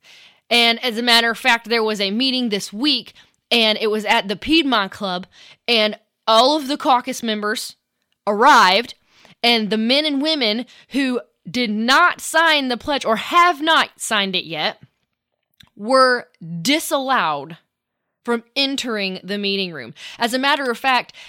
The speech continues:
Davey Hyatt physically stood in the doorway and would not allow the men and women who had not signed this thing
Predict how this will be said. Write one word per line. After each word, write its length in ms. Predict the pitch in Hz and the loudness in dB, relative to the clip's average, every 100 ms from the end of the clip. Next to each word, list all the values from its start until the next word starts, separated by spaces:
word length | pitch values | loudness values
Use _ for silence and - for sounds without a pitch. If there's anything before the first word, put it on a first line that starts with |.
| 185 | -8
Davey 420 | 185 269 330 302 | 0 0 2 0
Hyatt 680 | 269 - 285 269 190 185 - _ _ _ _ _ _ _ | -2 0 0 2 0 -4 -10 _ _ _ _ _ _ _
physically 840 | - - 381 349 320 302 277 269 | -12 0 2 2 -2 -4 -4 -4
stood 600 | - - 320 247 185 180 - - - | -4 -6 -2 -2 -2 -6 -16 -20 -6
in 260 | 294 330 311 | -2 -2 0
the 160 | 302 | 0
doorway 920 | 233 285 302 269 226 190 165 160 165 _ _ _ _ _ _ _ - - | 0 -2 0 0 -2 -2 -4 -6 -10 _ _ _ _ _ _ _ -20 -4
and 280 | 247 233 214 | -2 -2 -2
would 240 | 254 311 | -2 0
not 240 | 285 269 254 | 0 2 2
allow 640 | 226 226 226 190 165 165 - _ _ _ | 0 0 0 2 0 -4 -14 _ _ _
the 140 | 190 233 | -2 0
men 220 | 233 277 | 0 0
and 140 | 277 | -2
women 460 | 269 285 196 165 180 _ _ _ _ _ _ - | -2 -4 -6 -8 -12 _ _ _ _ _ _ -6
who 160 | 269 240 | -2 -2
had 160 | 254 | -2
not 280 | 233 240 202 | 0 0 -2
signed 320 | - 226 220 | -4 -2 -2
this 140 | 196 - | -6 -6
thing 220 | 196 | -8